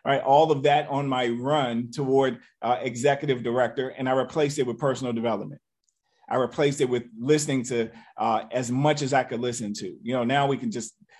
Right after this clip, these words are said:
plug in YouTube. Now we have audios. Now we have podcasts right on our phone.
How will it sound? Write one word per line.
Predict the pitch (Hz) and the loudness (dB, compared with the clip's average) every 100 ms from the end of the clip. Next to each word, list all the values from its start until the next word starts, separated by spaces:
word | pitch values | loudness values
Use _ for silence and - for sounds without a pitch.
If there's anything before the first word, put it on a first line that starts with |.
| _ - | _ -2
plug | 170 156 147 | 4 4 4
in | 139 | 2
YouTube. | 139 135 120 107 | 0 0 -2 -2
Now | 117 143 | 0 2
we | 143 135 | 2 2
have | 135 120 | 2 2
audios. | 117 113 107 107 113 | 0 0 -2 -4 -4
Now | 135 | -2
we | 147 147 | 0 2
have | 143 131 | 2 2
podcasts | - 135 120 135 113 104 113 | 2 2 2 -2 -6 -4 0
right | 131 135 | 2 2
on | 127 | -2
our | 120 | -2
phone. | 131 117 | -2 -4